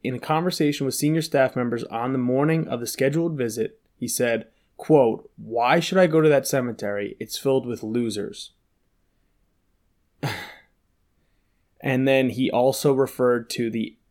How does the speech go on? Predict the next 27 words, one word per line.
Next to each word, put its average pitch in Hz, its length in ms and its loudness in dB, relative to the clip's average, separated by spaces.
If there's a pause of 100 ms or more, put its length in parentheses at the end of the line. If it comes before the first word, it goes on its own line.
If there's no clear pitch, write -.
(220)
more 120 340 2
than 143 300 2 (120)
eighteen 143 580 -2
hundred 139 420 -2
Marines 127 400 -2
who 127 100 -4
lost 123 320 0
their 117 120 -2
lives 135 520 0 (200)
in 120 100 -4
the 113 80 -2
battle 127 400 4
as 117 340 -2
suckers 107 640 -2
for - 180 -12
getting 107 300 -6
killed. 95 340 -8 (760)
So - 160 -2
he 180 240 -2
called 147 560 0 (1200)
the 123 540 0
people 165 440 0
that 117 180 -2
paid 127 300 -6
the 110 120 -4
ultimate 147 460 0
sacrifice 113 880 -4